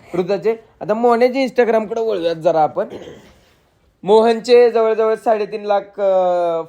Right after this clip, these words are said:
फॉलोअर्स आहेत Instagram-वरती आणि बराच, अ, क्राऊड त्यानं जमा केलेला Insta-वर.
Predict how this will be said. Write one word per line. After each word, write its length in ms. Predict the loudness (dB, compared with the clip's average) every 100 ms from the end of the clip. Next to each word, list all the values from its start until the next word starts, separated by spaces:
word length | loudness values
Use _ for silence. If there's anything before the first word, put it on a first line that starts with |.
| -2
फॉलोअर्स 480 | 0 2 0 -2
आहेत 120 | -6 -8 -10 _ -14
Instagram-वरती 920 | -14 -10 -8 -4 -4 -4 -8 -10 -10
आणि 500 | -8 -8 -12 -12 -12
बराच, 760 | -14 -6 0 4 4 2 -6 -2
अ, 440 | 4 6 6 2 -4 _ _ _
क्राऊड 460 | -4 2 4 4 0
त्यानं 540 | -4 -4 -2 -4 -6 -8
जमा 280 | -4 -4 -4
केलेला 360 | -10 -12 -10
Insta-वर. 280 | -12 -12 -12